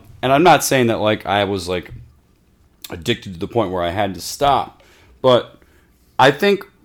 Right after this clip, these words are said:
what non-alcoholic beers do for people that are, you know, not in the drinking lifestyle is it's sort of like a nice, pleasant, short trip to the past when drinking a beer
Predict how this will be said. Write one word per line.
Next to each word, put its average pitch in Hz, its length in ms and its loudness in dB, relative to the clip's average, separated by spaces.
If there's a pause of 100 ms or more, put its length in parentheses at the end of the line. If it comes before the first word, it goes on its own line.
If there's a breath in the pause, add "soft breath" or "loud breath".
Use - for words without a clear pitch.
(100)
what 135 260 -2
non-alcoholic 139 800 0
beers 123 340 -2
do 120 180 -2
for 117 160 -6
people 110 540 -4
that 98 160 -2
are, 92 540 -6
you 104 120 -6
know, 87 300 -6
not 110 320 4
in 110 80 -4
the 104 80 -4
drinking 95 420 -6
lifestyle 92 720 -2 (600 soft breath)
is 147 160 -2
it's 151 140 -2
sort 175 220 4
of 180 60 4
like 180 160 4
a 160 120 4
nice, 131 460 0 (1000)
pleasant, 123 560 0 (300 soft breath)
short 147 680 2 (220)
trip 139 360 -2
to 127 140 -6
the 110 100 -2
past 131 520 0
when 107 300 -4 (520 soft breath)
drinking 131 380 -4
a 120 60 0
beer 113 640 -2